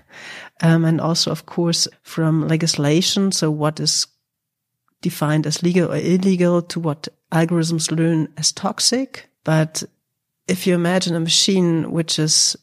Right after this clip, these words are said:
filled with hate speech, right-wing hate speech, left-wing right speech, uh, egomanic hate speech, whatever, uh, we don't know what the machine learns.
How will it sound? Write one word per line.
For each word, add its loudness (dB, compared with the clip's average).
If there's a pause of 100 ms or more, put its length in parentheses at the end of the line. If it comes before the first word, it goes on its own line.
(420)
filled 0
with 0 (440)
hate 2
speech, -6
right-wing 0
hate 0
speech, -2
left-wing 0
right 0
speech, -2
uh, 0 (380)
egomanic 0
hate 2
speech, 0
whatever, 4 (580)
uh, 2
we 2
don't 0
know 2
what -4
the -6
machine 0
learns. -2